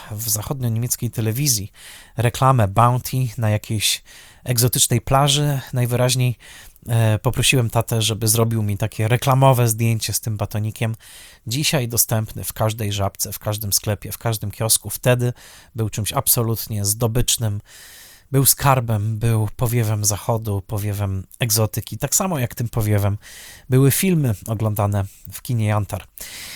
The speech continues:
E, tęsknię czasem za tym dzieciństwem spędzonym w późnym P R L-u, głównie za intensywnością wrażeń, jakie oferował nam każdy okruszek zachodniej ambrozji,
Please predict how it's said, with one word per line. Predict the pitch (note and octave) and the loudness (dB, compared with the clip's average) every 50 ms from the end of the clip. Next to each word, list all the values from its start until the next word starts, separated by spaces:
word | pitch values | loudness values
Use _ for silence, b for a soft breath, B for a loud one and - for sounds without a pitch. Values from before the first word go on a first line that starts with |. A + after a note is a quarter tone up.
| B B B B B B B | B B B B B B B
E, | - D#3 D3+ D3 D3+ D#3 | 0 2 4 4 4 2
tęsknię | - - - G#3 F#3 - - - D3+ | 0 2 2 2 2 2 0 -2 -4
czasem | - - C#3+ - - C#3 C3 C3 | -2 0 0 2 2 2 0 0
za | B2 B2 B2+ B2 B2 A#2+ G#2 B B B B B - | 0 0 2 2 2 0 -2 B B B B B -6
tym | - C3+ A#2+ A#2 A#2+ G#2+ | -4 -2 -2 -2 -2 -2
dzieciństwem | A2+ B2 - - - C3 C3 B2+ - - - - C3 B2+ A#2+ A#2+ | -4 -4 -2 -2 0 0 0 0 0 -2 -2 0 0 0 2 0
spędzonym | - - - B2 A#2 A#2 A#2 A2 A2+ A2+ G#2+ | -2 -2 -2 -4 -4 -2 -2 -2 -2 -2 -4
w | - | -6
późnym | - B2+ B2 A#2 B2 A#2 A2 | -6 -6 -4 -2 -2 -4 -2
P | - B2 | -2 0
R | A#2 A#2 A#2 A#2+ | 0 2 2 2
L-u, | A#2 A#2+ B2 C3 B2+ | 2 2 0 -2 -4
głównie | C3 C#3 D3 C#3+ C#3 C3+ C3 B2 | -4 -6 -6 -6 -4 -4 -2 -2
za | A#2 B2 A2+ | -2 -2 -2
intensywnością | A#2+ A#2 - A#2+ A2+ - - B2+ B2 A2+ A#2+ A#2+ - - - A2 G#2+ | -4 -6 -4 -4 -2 -2 -2 -2 -2 -4 -6 -6 -4 -4 -6 -6 -6
wrażeń, | G#2 B2 C3+ D3 C#3+ A#2 A2 G2+ - - B B B B B B B B _ - | 0 2 4 4 4 4 0 -4 -6 -10 B B B B B B B B _ -6
jakie | - B2 A#2 A2 - - - A2+ G#2+ | -2 -2 -2 -2 -2 -2 -4 -2 -2
oferował | A#2+ A2+ - A#2+ A2+ A#2 A#2+ A2 A#2+ G#2+ A2 G#2+ | -2 -4 -2 -2 -2 -2 -2 0 0 0 0 -2
nam | G#2+ G2+ G#2 G2 F#2+ - | -2 -4 -4 -4 -6 -8
każdy | - - C#3 C#3 C3+ B2+ - - - A#2+ A2 | -6 -2 0 0 0 0 -4 -6 -8 -8 -6
okruszek | A2 A2 - - D3+ C3+ - - - - - - B B B B B B B B B B B B B | -6 -8 -4 -2 -2 -2 0 -2 -2 -4 -6 -14 B B B B B B B B B B B B B
zachodniej | - A#2+ A#2 - - - D3+ C#3 B2 C3 B2+ A#2+ A#2 G#2+ F#2+ A#2+ | -2 0 0 0 0 0 0 0 0 -2 -2 0 -2 -2 -4 -4
ambrozji, | - C3+ B2 A#2 C#3+ C#3+ C#3+ C#3+ B2+ A#2 A2 A2+ A#2+ | -2 -2 0 4 6 6 6 6 4 2 0 -2 -4